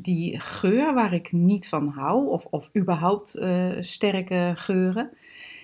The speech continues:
die brengen, ehm, verzet in mij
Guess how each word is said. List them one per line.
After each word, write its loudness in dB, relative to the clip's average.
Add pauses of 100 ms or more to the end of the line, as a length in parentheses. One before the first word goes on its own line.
(120)
die -4
brengen, 4
ehm, -2 (500)
verzet -2
in -2
mij -4